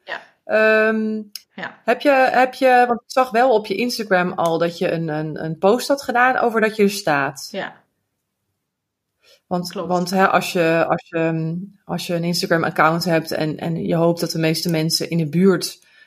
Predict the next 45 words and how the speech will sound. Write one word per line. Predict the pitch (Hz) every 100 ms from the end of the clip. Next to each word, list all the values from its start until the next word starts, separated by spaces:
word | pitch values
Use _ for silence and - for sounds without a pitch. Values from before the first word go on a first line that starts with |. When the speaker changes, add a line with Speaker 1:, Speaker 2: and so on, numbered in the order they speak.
| _
Speaker 2:
eh, | - 160 160 156 151
wonen, | 160 156 165 175
dan, | 170 180
dan | 185
kan | 202 190
je | 196
daar | 220 233
al | 151 151
veel | - 165 165 -
uitputten. | 175 160 160 147 165
Dat | 165
mensen | 170 165 170 170
dus | 165 165 - - _
even | - 180 185
langskomen. | 185 180 165 - 147 165
Want | 165
dat | 202
had | 214 214
ik | 208
toen | 220 202
ik | 175 - _ _ _
met | - 175
de | 180
tassen, | 190 190 185 165 160 160 160 - 175
met | 170
mijn | 165
tassen | 165 175 - 165 160
op | 170 170
de | -
markt | 165 165 160 -
stond. | - 156 160 -
Bijvoorbeeld | - - 156 160 -
de, | 135
de | 143
local | 156 - 170
goods | 185 190 -
markt. | 170 160 165
Dat | 156
was | 160 -
toen | 180 165 165
trouwens, | - 160 160 160 - - -
ja, | 165 -
toen | 196 175
heette | 175 175
dat | - 160 -